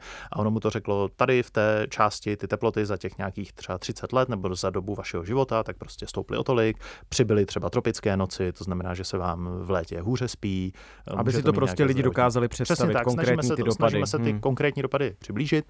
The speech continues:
Speaker 1: A samozřejmě, když jde o nějaké odborné zpracování, které tady jako vždycky, nebo k němu může docházet, tak samozřejmě to není tak, že to děláme jenom my jako novináři,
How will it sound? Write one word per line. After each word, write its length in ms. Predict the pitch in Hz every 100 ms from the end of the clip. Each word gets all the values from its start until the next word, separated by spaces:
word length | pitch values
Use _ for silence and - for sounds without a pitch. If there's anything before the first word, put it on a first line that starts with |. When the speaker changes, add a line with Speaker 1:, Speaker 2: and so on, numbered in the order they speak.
| -
Speaker 1:
A 40 | -
samozřejmě, 440 | 117 123 131 131
když 180 | 120 117
jde 80 | 120
o 60 |
nějaké 240 | 113 117 127
odborné 320 | 110 120 131
zpracování, 540 | - - - 143 147 143
které 260 | 117 117
tady 260 | - 113 104
jako 160 | -
vždycky, 580 | 107 104 104 - - 110 -
nebo 340 | - 110 101
k 200 | - -
němu 180 | 107 110
může 180 | 107 120
docházet, 480 | 110 107 98 104 110 - - -
tak 140 | - -
samozřejmě 480 | 113 107 113 110 107
to 140 | 107
není 160 | 101 107
tak, 140 | 98
že 100 | 104 -
to 100 | 95
děláme 300 | 92 95 95
jenom 160 | 98
my 80 | 95
jako 180 | 87 104
novináři, 420 | 98 117 92 -